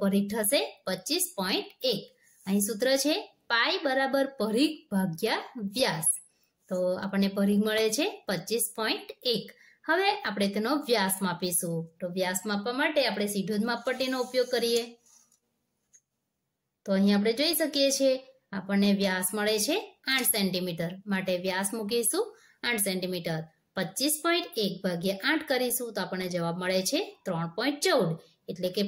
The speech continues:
પાઈની કિંમત છે ત્રણ પોઇન્ટ ચૌદ અથવા તો પાઈની બીજી કિંમત છે બાવીસ સપ્તમાંશ. તો આ પ્રકારે આ પ્રવૃત્તિ દ્વારા આપણે ખૂબ જ સરળતાથી પાઈની કિંમત શોધી શકીએ છીએ. ફરીથી એકવાર જોઈ લઈએ. સૌપ્રથમ આપણે વર્તુળનો પરિઘ શોધીશું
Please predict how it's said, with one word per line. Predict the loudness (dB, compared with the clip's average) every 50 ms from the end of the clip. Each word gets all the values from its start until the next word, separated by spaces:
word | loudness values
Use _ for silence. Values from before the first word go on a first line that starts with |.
| -2
પાઈની | -2 -2 -2 0 0 -2 0 0
કિંમત | 2 2 2 2 2 0 2
છે | 4 4 2 2 -2 -10 _ -2
ત્રણ | 0 2 2 2 0 0 -2 -4
પોઇન્ટ | -4 -2 -2 -4 -4 -6 -14 _ _ _ _ _ 0 2
ચૌદ | 2 2 2 2 0 -2 -4 -12 _ _ _ _ -8 -6
અથવા | -4 -4 -2 0 2 2 2 2
તો | 2 2 0 0 0 -2
પાઈની | -2 0 2 2 4 4
બીજી | 4 4 4 4 2 0 2
કિંમત | 2 2 2 2 2 0 0
છે | 0 0 -2 -2 -6 -10 -8 -4
બાવીસ | -4 -2 -2 0 0 0 0 0 -2 -4 -8 _ -4 -2 0
સપ્તમાંશ. | 0 0 -2 -4 -4 -4 -4 -2 -2 -2 -4 -4 -4 -4 -6 -6 -10 -20 -20 -16 _
તો | -6 -6
આ | -4 -2 -2
પ્રકારે | -2 0 0 2 2 2 2 0 0 -4 -6
આ | -6 -4
પ્રવૃત્તિ | -2 -2 -2 0 0 0 0 2
દ્વારા | 2 2 2 2 2 0
આપણે | 0 -2 0 0 0 0
ખૂબ | 0 0 0 2
જ | 2 2 2
સરળતાથી | 2 0 0 0 0 0 0 0 0 -2 -2
પાઈની | -4 -4 -4 -4 -6 -4
કિંમત | -4 -2 0 0 0 0 0 2
શોધી | 2 2 2 2 0 -2
શકીએ | -2 -2 0 0 0 0 0
છીએ. | 0 -2 -2 -2 -6 -14 -20 _ _ _
ફરીથી | -4 -2 0 0 2 2 2 2
એકવાર | 2 4 2 4 4
જોઈ | 4 4 4 4
લઈએ. | 4 4 4 4 2 2 0 -6 _ _ _ _ _ -6 -2
સૌપ્રથમ | 0 0 2 2 2 2 2 0 0 0
આપણે | 0 0 0 2 0
વર્તુળનો | 0 -2 -2 -4 -4 -4 -4 -2
પરિઘ | -2 0 0 0 0 2
શોધીશું | 2 2 4 4 2 2 2 0 0 0